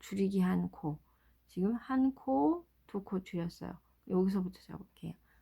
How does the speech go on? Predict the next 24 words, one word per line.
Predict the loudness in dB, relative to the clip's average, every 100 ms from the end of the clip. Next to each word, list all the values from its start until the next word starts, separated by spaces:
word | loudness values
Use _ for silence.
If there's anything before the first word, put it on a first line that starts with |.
| -2
요 | 4 4
시작은 | 2 2 4 4 4 2 4
아무 | 4 4
데나 | 4 2 4 2 0
상관이 | -2 -2 -2 -2
없어요. | -6 -8 -6 -2 -2 -2
그냥 | -6 -10 -8
하시면 | -4 -2 0
되고 | 0 -2 -2
한 | 0 2
바퀴 | 0 -2 -8
돌을 | -6 -6 -6
거니까. | -6 -6 -8 -6 -2 0 0 -4 _ _ -8
그리고 | -2 -2 0
저는 | 2 4 4 2
여기 | 0 -2 -2 -2
목둘레는 | -2 -8 -8 -6 -2 2 0 -2 -16 _ -6
배색으로 | -2 2 2 2 2
들어가니까 | 0 -4 -4 -6 -6 -2 -2 -2 -6 _ _ _ _
배색 | -10 -10 -6 -8
실로 | -8 -12 -10 -8 -8 -4 0 0 -2 _ _ _ _ _ _ _
고리 | -12 -6 -6
잡고 | -8 -16 _ -10 -8 -6 -4 -4 -6 _ _ _ _ _ _ _ _ -14
코를 | -10 -6 -4 -4 -6